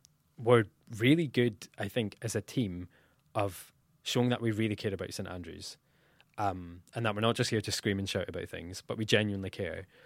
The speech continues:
And because of that, like, I've, I've honestly been, like, so surprised by how much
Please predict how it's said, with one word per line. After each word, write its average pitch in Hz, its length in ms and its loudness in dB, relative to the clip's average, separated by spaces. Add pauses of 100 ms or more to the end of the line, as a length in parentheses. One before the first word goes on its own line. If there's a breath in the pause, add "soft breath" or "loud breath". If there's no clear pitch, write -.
(140)
And 113 100 -4
because 165 260 4
of 127 100 -2
that, 92 280 0 (140)
like, 104 300 -2 (180)
I've, 117 280 6 (140)
I've 127 200 10 (120)
honestly 147 440 8
been, 107 280 2
like, 98 220 -2
so 123 260 2
surprised 98 600 -2
by 92 220 -2
how 98 240 -4
much - 340 -4